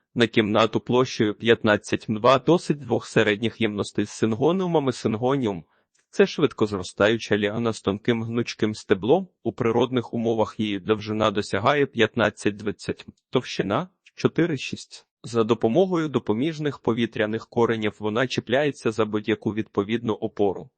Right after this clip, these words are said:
Якщо її поблизу немає, ліана потягнеться по землі, але не куди завгодно, а прагнучи дістатися до найближчої тіні.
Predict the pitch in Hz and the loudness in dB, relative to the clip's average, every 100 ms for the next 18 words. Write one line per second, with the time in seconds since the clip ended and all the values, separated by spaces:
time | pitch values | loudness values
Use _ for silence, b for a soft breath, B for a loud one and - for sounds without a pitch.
0 | _ 104 113 - 208 185 151 - 104 107 | _ -4 -2 2 2 2 -2 -2 -2 -4
1 | 104 110 104 104 151 180 156 _ _ - | -2 -2 -2 -2 -2 -4 -8 _ _ 0
2 | 131 160 151 - 113 127 147 127 113 - | 2 4 2 2 0 2 2 0 -4 -2
3 | 104 - 104 101 101 92 - _ _ - | -2 0 -2 -4 -6 -8 -12 _ _ 0
4 | 107 110 143 - 185 170 127 110 117 117 | 2 2 0 0 2 4 4 4 4 2
5 | 107 110 - 107 - 120 113 110 - 104 | 2 -8 -4 -4 2 2 2 -4 -4 -4
6 | 107 - 117 117 113 - 110 110 104 110 | -4 -2 0 0 -2 -4 -2 -2 -2 -2
7 | 117 113 - - 107 107 - 107 87 | -4 -6 -6 -6 -6 -4 -6 -6 -6